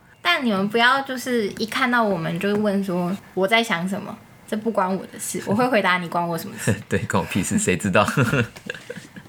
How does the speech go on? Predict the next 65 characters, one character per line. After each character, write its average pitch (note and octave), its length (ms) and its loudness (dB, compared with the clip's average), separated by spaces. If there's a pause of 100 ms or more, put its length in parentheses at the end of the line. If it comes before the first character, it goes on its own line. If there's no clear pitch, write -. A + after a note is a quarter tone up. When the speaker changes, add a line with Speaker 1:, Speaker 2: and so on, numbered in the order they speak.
(180)
Speaker 1:
有 B3+ 100 0
没 C4+ 80 2
有 D#4 100 4
听 E4+ 200 -2
懂？ A#3+ 340 4 (180)
<laughs> - 280 0
Speaker 2:
如 D3+ 140 4
果 E3 100 8
我 C3 80 8
们 G2 160 6
有 F#2 120 6
发 G#2 200 4
现， G2+ 180 2
我 E2+ 60 2
们 F2 100 2
会 G2+ 120 2
跟 F#2+ 160 0
你 F#2 100 2
讲 D2+ 240 -4
的， - 120 -6
不 F2 120 -2
要 A2+ 140 2
来 F2+ 100 0
问 F#2 140 0
我 F2 100 0
们。 - 160 0 (280)
<laughs> - 280 -4
Speaker 1:
对。 F#3 240 -2 (140)
Speaker 2:
哦， A2 120 4
可 E3 140 4
以 E3+ 60 6
问 C3+ 260 2
啊， G2 180 4
可 C#3 140 2
以 C3 60 4
问 B2 200 4
说， A#2 240 2 (380)
嗯， F#2+ 480 4 (100)
你 G2+ 160 2
觉 A2 140 2
得 A2+ 160 4
我 G2 240 0
为 G#2+ 160 4
什 G2 100 -2
么 F2+ 140 2
会 G2 340 2
怎 F2+ 140 -4
么 F2 100 0
样 F#2+ 160 2
怎 G#1 140 -6
么 G1+ 100 -8
样？ D2+ 160 -2 (120)
我， B2+ 180 -2
比 - 140 -2
如 F#2+ 40 2
说 A2+ 100 4
我 A#2 40 4
们 F#2+ 140 2
刚 F#2+ 100 4
刚 G2+ 100 2
提 F2+ 120 0
到， F#2 180 4
为 A2+ 140 2
什 G2+ 120 0
么 F2 220 2